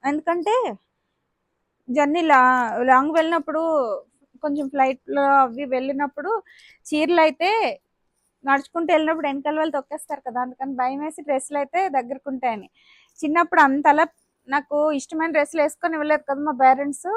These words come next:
అందుకని ఈ చీరలు అంటే ఇంత పిచ్చి వల్ల ఇన్ని పోగేసేసుకున్నాను అనమాట. ఇప్పుడు యాక్చువల్‌గా ఇక్కత్ పట్టు నా చీరలన్నీ చూపిద్దాం అనుకున్నాను. లాస్ట్ టైమ్ అలా చేస్తే అండి, పాపం ఎవరో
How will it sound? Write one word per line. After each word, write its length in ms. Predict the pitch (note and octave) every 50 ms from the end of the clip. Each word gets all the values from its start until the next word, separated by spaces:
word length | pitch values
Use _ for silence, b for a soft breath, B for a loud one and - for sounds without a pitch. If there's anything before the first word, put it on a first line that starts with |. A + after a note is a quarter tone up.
| A#4 F#4
అందుకని 420 | C4+ C4 C#4+ - - C#4+ D4 E4+ E4+
ఈ 60 | - -
చీరలు 340 | - C#4 C#4+ C#4+ D4+ D4+
అంటే 240 | D4+ D4 C#4 - F#4
ఇంత 260 | E4+ C#4+ C4+ C4+ - D4+
పిచ్చి 340 | - - C4+ B3+ _ - - C#4+
వల్ల 180 | C#4 C#4+ D#4 E4+ D#4+
ఇన్ని 280 | C#4+ C4+ C#4 C#4 C#4
పోగేసేసుకున్నాను 800 | - C4 B3+ B3+ D#4+ F#4 - - - - _ - C4 B3 A#3+ A3
అనమాట. 240 | G#3 G3 F#3+ F3+ - D#3+ - _ _ _ _ _ _ b b b b b C4+
ఇప్పుడు 260 | - C#4 - G4+ D#4+
యాక్చువల్‌గా 440 | D4 D4 D4+ - G4+ F#4+ F#4+ G4 F#4+
ఇక్కత్ 340 | E4 C4+ - F4 F#4+ F#4
పట్టు 180 | F#4+ G4+ - F#4
నా 60 | F#4 F#4
చీరలన్నీ 440 | - D#4 D#4 D#4+ F4+ F4 F4+ G#4
చూపిద్దాం 360 | G4 - E4 D4+ D#4 C4 E4 D#4+
అనుకున్నాను. 460 | E4 D4+ - C#4+ C#4+ C4+ A#3 G3+ F#3+ - B B B B
లాస్ట్ 300 | A#3+ A#3+ C4 F#4+ - -
టైమ్ 180 | A4 F#4+ G4 F#4+
అలా 200 | E4 D#4 D4+ D#4
చేస్తే 400 | D4+ D#4 D4 D#4+ E4+ - - F#4+
అండి, 340 | E4+ D#4+ D#4 D#4 D4+ G4+ A#4 A4 - - b b b
పాపం 280 | - C#4+ D4 - E4 D#4
ఎవరో 300 | D4 C#4+ D4+ D#4+ F4